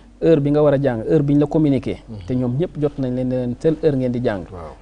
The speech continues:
Speaker 1: Heure boobu moom boo ko tardé dañ koy wàññi ci li nga xam ne moom war a jàng. Kon loolu ñu ngi koy soññee.
Speaker 2: Dëgg la, dina ñëwaat sax
Speaker 1: Mhm.
Speaker 2: foofu ci
Speaker 1: Mhm.
Speaker 2: kanam tuuti.
Speaker 1: Mhm.
Speaker 2: Ci wàllu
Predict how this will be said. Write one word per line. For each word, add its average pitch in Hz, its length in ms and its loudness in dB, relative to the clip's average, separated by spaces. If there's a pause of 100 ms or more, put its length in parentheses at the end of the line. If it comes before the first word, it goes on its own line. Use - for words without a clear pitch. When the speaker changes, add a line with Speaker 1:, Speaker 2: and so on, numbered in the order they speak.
Speaker 1:
Heure 147 140 2
boobu 135 200 2
moom 120 220 -2
boo 127 120 -2
ko 139 100 -10
tardé 123 320 -4
dañ 117 180 -8
koy 117 140 -6
wàññi 123 320 -4
ci 120 100 -12
li 117 60 -8
nga 117 100 -6
xam 117 160 -12
ne 110 80 -12
moom 113 160 -10
war 113 120 -6
a 107 40 -6
jàng. 101 180 -8
Kon 123 160 -2
loolu 131 200 2
ñu 131 60 -2
ngi 123 60 -4
koy 123 120 -2
soññee. 110 340 -2 (160)
Speaker 2:
Dëgg 110 420 -12
la, 139 320 -4
dina - 20 -
ñëwaat 120 280 -4
sax - 140 -12
Speaker 1:
Mhm. 110 60 -6
Speaker 2:
foofu 98 280 -8 (100)
ci 135 60 -4
Speaker 1:
Mhm. 120 80 -4
Speaker 2:
kanam 107 240 -8
tuuti. 101 220 -14 (180)
Speaker 1:
Mhm. 131 80 -4 (300)
Speaker 2:
Ci - 80 -12
wàllu 107 300 -4